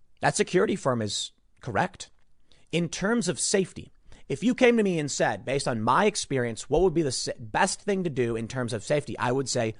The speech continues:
"Leave now." In terms of principle and standing up for yourself and defending what's yours, then I can understand why you would stay and take the risk. But if we were purely operating on a "how can we remain safe,"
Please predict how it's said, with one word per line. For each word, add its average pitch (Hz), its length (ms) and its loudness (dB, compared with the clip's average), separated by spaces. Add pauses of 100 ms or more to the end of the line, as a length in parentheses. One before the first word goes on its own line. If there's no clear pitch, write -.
(140)
"Leave 120 420 0
now." 113 320 -2 (880)
In 147 160 -4
terms 156 300 2
of 123 140 -4
principle 233 580 2 (380)
and 123 100 -4
standing 123 340 0
up 202 140 0
for 180 60 -2
yourself 175 500 2
and 131 100 -6
defending 131 380 0
what's 110 200 -4
yours, 214 500 4 (340)
then 135 220 2
I 170 60 0
can 170 120 2
understand 143 420 -2
why 117 160 4
you 113 120 -2
would 104 120 -6
stay 185 380 2 (200)
and 117 160 -4
take 135 260 -2
the 131 80 0
risk. 117 320 -2 (340)
But 160 100 8
if 170 140 2
we 165 120 6
were 143 80 2
purely 240 480 4
operating 151 420 2
on 123 80 -2
a 107 60 -4
"how 151 260 0
can 180 220 -2
we 165 120 0
remain 139 340 -2
safe," 175 440 -2